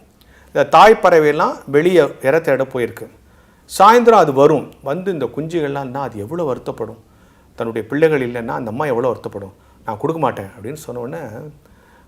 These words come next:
அந்த நேரத்துல அவர் எழுதியிருக்காரு, "நான் ஒரு கடுகு போல அவனுக்கு முன்னால குறுகி போயிட்டேன்."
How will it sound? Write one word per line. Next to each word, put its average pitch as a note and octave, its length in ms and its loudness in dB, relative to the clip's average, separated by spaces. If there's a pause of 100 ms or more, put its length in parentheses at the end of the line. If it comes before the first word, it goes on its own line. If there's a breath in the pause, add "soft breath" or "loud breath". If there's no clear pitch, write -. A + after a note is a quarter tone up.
அந்த A#2 220 -10
நேரத்துல D#3 320 -4
அவர் A#2+ 280 -4
எழுதியிருக்காரு, A#2+ 840 -6 (340 soft breath)
"நான் D#3 140 -6
ஒரு C#3+ 320 -4
கடுகு G3+ 440 -4
போல F#3 240 -4
அவனுக்கு C#3 300 -6
முன்னால C#3 300 -10
குறுகி C#3+ 320 -10
போயிட்டேன்." G2+ 440 -12